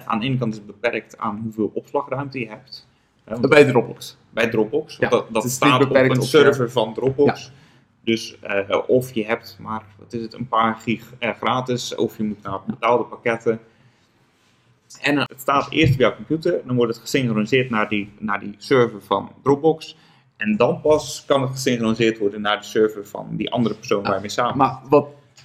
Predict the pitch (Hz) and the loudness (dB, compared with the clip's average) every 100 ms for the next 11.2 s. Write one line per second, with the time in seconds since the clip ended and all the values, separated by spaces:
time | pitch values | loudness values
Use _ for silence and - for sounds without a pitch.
0 | _ - 165 202 202 - - 190 233 226 | _ 2 10 10 8 2 4 6 8 8
1 | 214 - 226 208 202 175 - 123 143 123 | 6 4 6 6 4 2 0 -2 2 4
2 | 123 - 127 165 160 139 - 185 185 127 | 4 6 6 6 4 0 6 8 8 6
3 | 127 117 117 110 113 107 113 101 123 - | 0 0 0 0 -4 -2 0 2 2 -2
4 | - - - - _ - 131 131 131 123 | -12 -16 -16 -16 _ 0 4 6 6 4
5 | 127 - _ - - _ _ _ _ - | -4 -14 _ -20 -20 _ _ _ _ -2
6 | 147 165 139 131 160 127 131 139 131 156 | 4 6 6 4 4 4 2 0 0 2
7 | 170 165 - 143 139 131 131 120 107 - | 2 0 -2 0 2 2 2 2 0 -2
8 | - - - - - 120 147 139 - 120 | -2 -2 -12 -14 -2 0 0 -4 -2 -2
9 | 117 127 127 117 - 110 - 107 107 98 | 0 -2 0 -2 -2 -6 -6 0 2 2
10 | - _ _ _ - - _ _ _ 113 | -8 _ _ _ -20 -20 _ _ _ 0
11 | 110 107 | 2 2